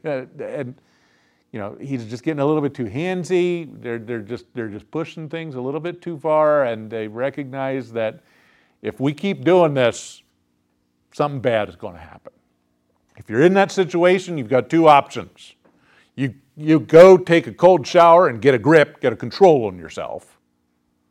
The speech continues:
or you marry. There's no third option in the middle. That says, "Well, you can just, you can relieve some of this desire by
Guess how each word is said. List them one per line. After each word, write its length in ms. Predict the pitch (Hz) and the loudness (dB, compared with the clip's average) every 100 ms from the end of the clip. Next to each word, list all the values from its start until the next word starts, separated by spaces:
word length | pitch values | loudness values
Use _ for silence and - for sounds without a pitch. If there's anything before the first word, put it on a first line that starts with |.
| _ _ _ | _ _ _
or 500 | 220 254 180 147 147 - | 4 6 8 6 2 -4
you 100 | 156 | -2
marry. 400 | 143 139 110 87 _ _ _ _ _ _ _ _ _ _ _ _ _ _ _ - | 0 0 -2 -4 _ _ _ _ _ _ _ _ _ _ _ _ _ _ _ -2
There's 260 | 156 120 | -2 0
no 180 | 151 180 | 2 4
third 460 | 175 180 170 151 139 | 4 0 0 -2 -4
option 440 | 143 139 - 135 | -2 -2 -6 -12
in 100 | 120 | -12
the 60 | 113 | -12
middle. 340 | 110 98 - _ _ _ _ _ _ - | -12 -12 -14 _ _ _ _ _ _ -18
That 80 | 113 | -12
says, 220 | 131 117 123 | -8 -8 -8
"Well, 100 | 185 | -8
you 120 | 131 | -10
can 100 | 117 | -12
just, 220 | 101 _ _ _ | -18 _ _ _
you 160 | - | -20
can 240 | 110 107 - | -18 -18 -18
relieve 520 | - 104 110 113 117 95 | -16 -14 -12 -10 -12 -12
some 200 | 110 92 | -14 -14
of 100 | 90 | -16
this 160 | 95 | -20
desire 460 | - 98 101 87 85 | -18 -12 -8 -8 -8
by 200 | 90 | -12